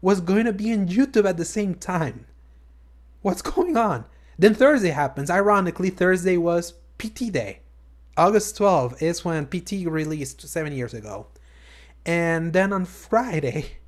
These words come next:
<laughs> finally, a pa-, a patch went live. I was like, "Okay." Finally.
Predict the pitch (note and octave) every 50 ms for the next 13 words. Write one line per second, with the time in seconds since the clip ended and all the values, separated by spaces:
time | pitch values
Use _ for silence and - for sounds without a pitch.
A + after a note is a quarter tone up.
0 | - - - - - - - - - - G#3 G#3 F#3+ C#3+ A2+ G#2+ G#2+ G#2 B2+ -
1 | - - - - - - - - - - - - - - - - - - - -
2 | - - D#3 C#3+ - - - D3 C#3+ C#3+ C3+ C#3+ C#3 C3+ - D3 C#3 - - F3
3 | F#3+ G#3+ G3 B2+ G#2+ - - - - - - - - - - A3 G3+ E3 B2 -
4 | - - - - G4+ G4+ - F#3 F#3 G3+ F#3+ - - - - - - - - -
5 | - - - - - - - - - - - - F#3 F3 D3+ -